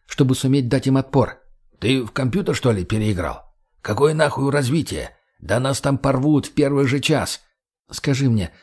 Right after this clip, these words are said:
как ты понял, что в подъезде полно зомби?" "Да я их это... ну, баранки гну. Ты ведь даже к двери не подходил". "Да я так, предположил просто.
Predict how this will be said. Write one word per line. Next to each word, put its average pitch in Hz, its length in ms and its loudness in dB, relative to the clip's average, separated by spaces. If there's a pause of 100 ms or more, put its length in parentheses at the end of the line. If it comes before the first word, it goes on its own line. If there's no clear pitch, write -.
(300)
как - 200 -2
ты 135 120 0
понял, 151 300 0
что - 160 -2
в - 80 -8
подъезде 123 460 0
полно 127 340 0
зомби?" 107 420 0 (560)
"Да 107 100 -2
я 117 160 2
их 107 100 -4
это... 87 480 -2 (100)
ну, 104 500 0 (200)
баранки 123 480 2
гну. 107 300 0 (340)
Ты 143 100 2
ведь 151 120 2
даже 147 200 0
к 135 60 -6
двери 143 280 4
не 110 120 2
подходил". 87 520 -2 (360)
"Да 95 340 0
я 90 300 0
так, - 560 -2
предположил 92 580 -2
просто. 98 500 -4